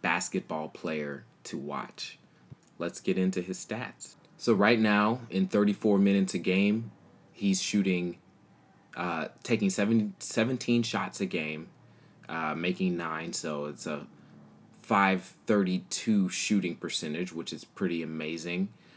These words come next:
Uh, four eleven from three, and, uh, eighty-six point five from the line. Uh, sixty percent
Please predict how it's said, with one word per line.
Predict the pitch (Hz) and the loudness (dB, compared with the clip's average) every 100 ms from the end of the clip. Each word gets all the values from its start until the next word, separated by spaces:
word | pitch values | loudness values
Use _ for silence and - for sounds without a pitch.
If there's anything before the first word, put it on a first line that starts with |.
| - | -12
Uh, | - 82 | -6 -6
four | - 110 101 | 0 2 4
eleven | 92 92 92 95 | 4 2 2 0
from | 92 87 | 0 -8
three, | - - 90 95 98 110 - - _ _ _ _ - | -8 -6 0 2 2 0 -8 -20 _ _ _ _ -6
and, | 92 92 87 85 82 76 - - | -2 0 0 -2 -6 -10 -12 -6
uh, | 85 82 80 78 69 _ | -4 -2 -2 -4 -8 _
eighty-six | 95 98 95 104 92 | 2 4 2 0 -4
point | - 95 78 | -4 -4 -4
five | - 87 82 78 | -2 0 0 -4
from | - 78 | -8 -8
the | |
line. | 73 78 76 67 - - - - - - | -8 -6 -6 -6 -10 -16 -20 -20 -20 -12
Uh, | - 139 - - _ _ _ | -8 -6 -8 -12 _ _ _
sixty | - - 143 - 110 | -2 2 2 4 2
percent | 95 - 80 69 | 2 -2 -2 -6